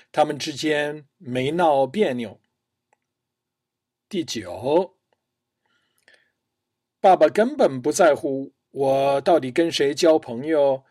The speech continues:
或者跟谁分手，他叫我什么都自己决定。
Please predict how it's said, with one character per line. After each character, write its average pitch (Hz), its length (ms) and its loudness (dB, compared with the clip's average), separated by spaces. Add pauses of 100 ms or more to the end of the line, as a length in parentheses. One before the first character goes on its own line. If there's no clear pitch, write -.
或 165 160 2
者 135 360 2
跟 180 200 -2
谁 151 220 -4
分 208 240 -4
手， 123 560 -6 (1300)
他 175 160 0
叫 165 240 6
我 127 540 0 (240)
什 143 200 -6
么 160 380 0 (240)
都 160 400 4
自 165 220 -4
己 113 180 -12
决 123 240 -4
定。 170 260 -6